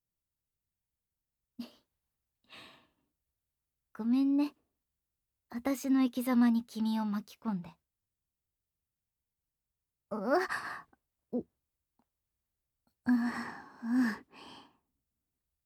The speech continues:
うん。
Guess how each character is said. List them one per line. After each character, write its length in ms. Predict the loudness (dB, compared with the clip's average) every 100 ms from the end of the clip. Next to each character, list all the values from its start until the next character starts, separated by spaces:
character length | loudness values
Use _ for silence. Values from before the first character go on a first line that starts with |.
| _ _ _ -20 _ _ _ _ _ _ _ _ _ _ _ _ _ _ _ _ _ _ _ _ _ _
う 60 | 2
ん。 100 | 2